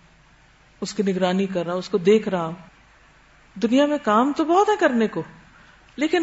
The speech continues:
ہماری یہ جو یہ ذہنیت ہے نا، بس ایک مخصوص کام ہی باعث اجر ہے اور دوسرا اجر بھول جاتے ہیں۔ آپ دیکھیے ذرا اس کا اجر۔ ٹھیک ہے، یہ جنگ کی حالات میں رکھی گئی یہ بات، لیکن یہاں جو کہا گیا وہ اللہ کے راستے میں کہا گیا ہے۔ اس جملے کو یاد رکھیے۔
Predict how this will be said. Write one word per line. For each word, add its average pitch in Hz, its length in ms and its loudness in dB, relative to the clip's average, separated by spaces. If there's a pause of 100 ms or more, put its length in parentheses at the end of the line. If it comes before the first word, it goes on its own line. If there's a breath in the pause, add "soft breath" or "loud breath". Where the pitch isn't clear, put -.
ہماری 269 300 4
یہ 349 60 6
جو 330 200 2
یہ 370 140 6
ذہنیت 349 440 2
ہے 359 40 -2
نا، 359 120 -2
بس 302 160 -2
ایک 320 160 0
مخصوص 320 520 2
کام 339 260 4
ہی 330 80 0
باعث 240 300 2
اجر 196 240 -2
ہے 185 80 -4 (320)
اور 233 100 -6
دوسرا 254 320 -2
اجر 226 160 4
بھول 202 260 -2
جاتے 180 260 -6
ہیں۔ 180 80 -14 (320)
آپ 240 180 -2
دیکھیے 285 300 0
ذرا 294 180 2
اس 247 120 0
کا - 100 -6
اجر۔ 185 240 -2 (840)
ٹھیک 311 260 2
ہے، 277 60 2
یہ 254 140 2
جنگ 220 320 2
کی 311 100 0
حالات 226 460 0
میں 226 140 0
رکھی 196 420 -4
گئی 202 140 -4
یہ 190 60 -2
بات، 180 240 -2 (340)
لیکن 277 320 -2
یہاں 285 320 0 (400)
جو 247 140 -2
کہا 269 400 2
گیا 330 140 2
وہ 330 180 2
اللہ 240 240 2 (140)
کے 302 100 4
راستے 214 360 2
میں 254 120 4
کہا 180 320 -4
گیا 151 120 -4
ہے۔ 151 140 -12 (880)
اس 233 220 -4
جملے 277 280 4
کو 285 100 0
یاد 180 260 0
رکھیے۔ 165 360 -4